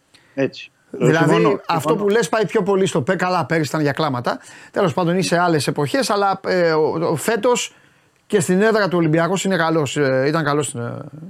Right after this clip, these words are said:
Speaker 2: στα παιχνίδια του.
Speaker 1: Ναι.
Speaker 2: Ε, ο
Speaker 1: Απλά λέω,
Speaker 2: Ολυμπιακός,
Speaker 1: ο
Speaker 2: βασικά, Δημήτρη, τώρα που μπορούμε να κάνουμε λίγο, μέχρι να έρθει το
Speaker 1: Ναι.
Speaker 2: μπάσκετ, να μιλήσουμε για μπάσκετ, ε, να κάνουμε και λίγο έτσι πιο χαλαρή σήμερα συζήτηση με όλους. Βασικά, να σου πω κάτι. Ε, λέμε, λέμε για τον Ολυμπιακό.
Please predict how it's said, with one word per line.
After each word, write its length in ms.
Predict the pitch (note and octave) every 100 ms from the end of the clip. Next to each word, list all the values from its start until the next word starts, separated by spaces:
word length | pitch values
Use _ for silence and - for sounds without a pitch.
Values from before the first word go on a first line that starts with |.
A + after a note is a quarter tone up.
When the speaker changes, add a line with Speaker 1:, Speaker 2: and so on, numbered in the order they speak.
| F#3 _
Speaker 2:
στα 160 | -
παιχνίδια 380 | C3 A#2+ A#2 A2
του. 120 | - -
Speaker 1:
Ναι. 220 | D#3+ G#2+ - - - - -
Speaker 2:
Ε, 60 | -
ο 40 |
Speaker 1:
Απλά 180 | B3+ E3+
λέω, 100 | D#3+
Speaker 2:
Ολυμπιακός, 300 | F#3 F#3 D#4
Speaker 1:
ο 60 | - -
Speaker 2:
βασικά, 480 | - A#3 G3+ G#3+ C#4
Δημήτρη, 340 | A#3 A#3 A#3+
τώρα 200 | G#3+ A#3 G3+
που 80 |
μπορούμε 200 | F#3 G3
να 80 | G3
κάνουμε 260 | F#3 F#3+ E3+
λίγο, 680 | F3 E3+ D#3+ C#3+ C3+ C3 B2
μέχρι 260 | E3 D#3
να 80 | D3+
έρθει 140 | D3 C#3
το 60 |
Speaker 1:
Ναι. 60 | C3+
Speaker 2:
μπάσκετ, 340 | D#3 - A#2+
να 120 | B2
μιλήσουμε 300 | A#2+ C#3 B2+
για 80 | B2
μπάσκετ, 300 | B2+ D3+ D#3 - - - - -
ε, 220 | - E3+
να 140 | E3 D#3+
κάνουμε 260 | G3 F#3
και 100 | D#3+
λίγο 160 | E3+ F3
έτσι 120 | F3
πιο 120 | -
χαλαρή 360 | E3 D#3+ D3 D#3
σήμερα 320 | - D#3+ C#3+
συζήτηση 340 | B2+ C#3+ D3+ D3
με 60 |
όλους. 220 | E3 G3 - - -
Βασικά, 240 | - A3 C4+
να 60 |
σου 80 | A3
πω 80 | A#3+
κάτι. 420 | A3+ A3+ D#3+ G#2 - _ _ - _ _ _
Ε, 720 | F3 F3 E3+ D#3 D3 C#3 A#2+ G2 - _ -
λέμε, 280 | G#3 C#4+ B3
λέμε 220 | A3+ A3+
για 120 | E3+
τον 120 | C#3
Ολυμπιακό. 580 | C3+ B2+ B2+ A#2 C#3+ D#3+